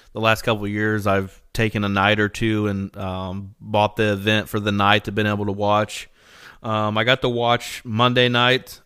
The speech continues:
uh, Cannon McIntosh. He's won Monday night, like, two or three years in a row, which has been pretty cool for him.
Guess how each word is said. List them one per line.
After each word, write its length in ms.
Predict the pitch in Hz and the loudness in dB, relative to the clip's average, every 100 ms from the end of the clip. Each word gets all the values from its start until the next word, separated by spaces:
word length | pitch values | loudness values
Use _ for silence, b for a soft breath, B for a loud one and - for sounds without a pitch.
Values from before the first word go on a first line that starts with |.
| - | -6
uh, 420 | 107 104 104 101 | -4 0 0 -2
Cannon 360 | - 123 120 110 | -2 -2 -2 0
McIntosh. 800 | 117 120 113 117 113 107 - - B B B B B B - - _ _ | 0 0 -2 2 2 0 -8 -16 B B B B B B -20 -20 _ _
He's 240 | 151 131 | 0 2
won 240 | 135 139 123 | 0 0 2
Monday 320 | 120 123 117 | 0 2 2
night, 260 | 113 113 | 2 2
like, 220 | 104 98 - | 0 -4 -2
two 180 | 127 | -2
or 60 | 123 | -2
three 260 | - 123 113 | -2 -2 0
years 280 | 113 113 | 2 0
in 80 | 113 | 0
a 60 | 104 | -2
row, 280 | 98 104 110 | 2 4 4
which 160 | 110 | 2
has 140 | 110 101 | -4 -4
been 160 | 110 | -4
pretty 240 | - 117 107 | 0 0 0
cool 220 | 113 110 | -2 -2
for 160 | 107 | -4
him. 460 | 104 110 113 110 - | -4 0 0 -2 -8